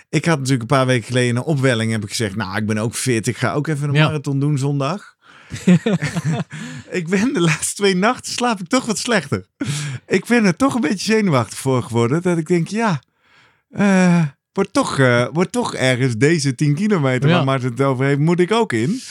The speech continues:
Speaker 1: En dat gaat toch wel heel erg pijn doen. Ben ik daartoe bereid?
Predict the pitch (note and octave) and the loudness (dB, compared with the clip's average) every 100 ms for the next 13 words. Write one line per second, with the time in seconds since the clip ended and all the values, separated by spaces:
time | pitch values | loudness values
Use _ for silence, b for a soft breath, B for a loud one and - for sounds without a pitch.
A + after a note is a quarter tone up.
0 | B B B B - G3 G3 G3 - B3+ | B B B B 0 2 2 0 0 -2
1 | - C3+ C3 E3+ D#3+ C#3 G#3+ G#3+ C3+ C#3+ | 2 2 4 4 0 0 2 4 4 4
2 | D#3 G#3 F#3+ E3 D#3 F3 C3 A#2 A#2+ A3 | 2 0 0 -2 0 2 2 2 0 -2